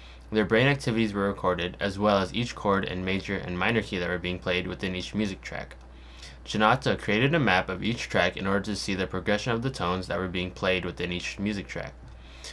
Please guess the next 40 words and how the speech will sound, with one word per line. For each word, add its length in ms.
What 140
he 60
had 120
seen 280
was 160
that 260
the 80
map 240
was 100
being 220
tracked 340
inside 360
of 80
each 260
participant's 600
brain 420
within 200
the 80
same 380
region 340
that 120
the 100
memory 340
was 140
being 260
experienced. 760
This 200
experiment 480
had 200
concluded 600
Janata's 560
hypothesis 680
that 160
the 80
brain 360
region 440
links 280
music 340
and 140
memory. 380